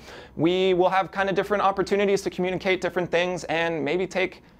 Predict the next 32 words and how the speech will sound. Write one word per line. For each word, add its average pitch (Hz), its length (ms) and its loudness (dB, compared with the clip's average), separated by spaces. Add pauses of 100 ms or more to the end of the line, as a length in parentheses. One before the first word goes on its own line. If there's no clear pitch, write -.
(220)
uh, 123 240 -6
some 165 180 -2
inspiration 170 560 0
from 165 140 -4
the 165 80 0
audience. 135 320 0
If 113 120 -6
you 147 140 2
guys 151 300 2
wanna 147 300 0
see 156 280 0
specific 156 580 -2
conversations 170 840 -2
or 143 320 2 (240)
learn 175 220 2
about 165 260 2
specific 160 500 -2
things 165 300 0
within 156 340 0
the 139 60 2
game 160 320 2
and 147 120 0
the 135 240 0
development 175 500 -2
process, 190 520 0 (320)
that's - 140 -10
something 170 220 -8
that 165 80 -4
we 160 100 0
can 160 120 -4
explore. 160 440 0
So, 120 320 -4